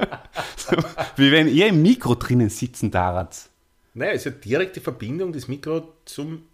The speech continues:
Speaker 2: Ohr deiner Hörer.
Speaker 1: Ja, eh. Aber das ist interessant jetzt eigentlich, ja.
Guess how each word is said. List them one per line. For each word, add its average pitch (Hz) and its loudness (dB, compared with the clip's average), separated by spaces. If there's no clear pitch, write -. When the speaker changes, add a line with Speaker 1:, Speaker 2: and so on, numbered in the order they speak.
Speaker 2:
Ohr 120 -6
deiner 147 -4
Hörer. 127 -10
Speaker 1:
Ja, 131 0
eh. 175 -8
Aber 104 -2
das 110 -4
ist - -12
interessant 123 -6
jetzt - -16
eigentlich, 80 -8
ja. 101 -4